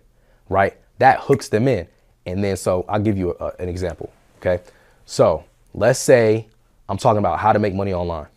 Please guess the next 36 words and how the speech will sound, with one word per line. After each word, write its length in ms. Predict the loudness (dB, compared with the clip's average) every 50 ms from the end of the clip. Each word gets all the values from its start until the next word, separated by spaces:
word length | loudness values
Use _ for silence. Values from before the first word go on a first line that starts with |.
| _ _ _ _ _ _ -10
okay? 180 | -4 -4 -2
Or 240 | 0 0 0 0 0
let's 200 | 0 0 0 0
say 180 | 0 0 2 2
I 80 | 2
made, 340 | 2 2 2 2 0 0 -2 _ _ _ _ _ _ _ _ _ -4
let's 160 | -4 -2 0
say 180 | 2 2 4 4
a 60 | 2
million 320 | 2 4 4 4 4 4
dollars, 280 | 4 2 2 0 -2 -2
right? 160 | -2 -2 0
How 160 | 2 2 4
to 80 | 4 4
make 160 | 2 2 0
a 40 | 0
million 220 | 0 0 0 2
dollars 220 | 2 0 0 0 -2
online, 320 | -4 -6 -6 -8 -12 -14 _ _ _ _ _ _ _ _
right? 220 | -4 -2 -2 -2 -4 -6
And 120 | -6 -4
that's 180 | -4 -4 -2 -4
the 80 | -4 -4
thumbnail, 600 | -2 -2 -2 0 0 -2 0 -2 -2 -4 -6 _ _
title, 500 | -4 0 2 2 2 2 2 0 -2 -6 _ _ _ -12
is 120 | -12 -10 -6
how 140 | -4 -2
I 80 | 0 0
made 180 | 0 0 -2 -2
a 40 |
million 200 | -2 -4 -4 -4
dollars 200 | -4 -4 -6 -6
in 60 | -4 -4
less 180 | -6 -6 -6
than 100 | -10 -12
three 140 | -10 -10 -10